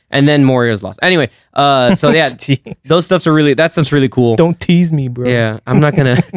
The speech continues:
Speaker 2: <laughs>
Speaker 1: I, I can go too long, but, you know, we have, uh, attention spans to deal with. Anyway,
Speaker 2: <laughs>
Speaker 1: um, so going into the main drama of all this stuff is, uh, kind of these interwoven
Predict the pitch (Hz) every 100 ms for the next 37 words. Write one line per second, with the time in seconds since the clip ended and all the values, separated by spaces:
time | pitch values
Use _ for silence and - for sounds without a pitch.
0 | 165 202 - - 127 - 139 151 151 139
1 | 120 - _ - 147 131 131 113 117 123
2 | 117 110 131 143 131 120 107 107 _ _
3 | _ - 131 131 117 - 113 107 - 107
4 | 107 101 - 143 127 113 - _ - -
5 | - 139 139 127 120 - 156 143 165 190
6 | 185 185 151 127 143 139 135 139 147 165
7 | 185 202 - _ _ _ 120 120 139 135
8 | 127 113 110 113 113 110 110 - 110 107
9 | 107 107 110 107 98 135 131 110 131 131
10 | - - _ _ - 143 143 139 131 127
11 | 127 120 117